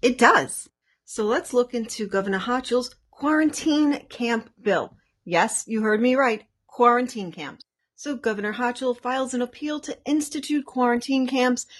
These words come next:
and this article is from Brown Institute. Here's the regulations. You can pause and read. A summary is that the Department of Health in New York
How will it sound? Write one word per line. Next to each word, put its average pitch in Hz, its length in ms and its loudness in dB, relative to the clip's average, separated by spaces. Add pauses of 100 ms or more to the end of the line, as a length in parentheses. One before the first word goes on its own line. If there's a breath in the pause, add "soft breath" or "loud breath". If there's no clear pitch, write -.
(120)
and 208 100 0
this 208 120 0
article 240 420 4
is - 160 -4
from 247 180 0
Brown 185 280 0
Institute. 202 560 -4 (340)
Here's 240 160 -2
the 240 100 2
regulations. 220 720 2
You 208 60 -6
can 202 120 -4
pause 196 280 -2
and 185 100 -4
read. 208 260 0 (1500)
A 233 40 -8
summary 254 500 4
is 226 220 2
that 214 160 0
the 220 80 -2
Department 220 480 -2
of 214 80 -8
Health 233 240 -2
in 214 120 -2
New 214 140 0
York 254 400 4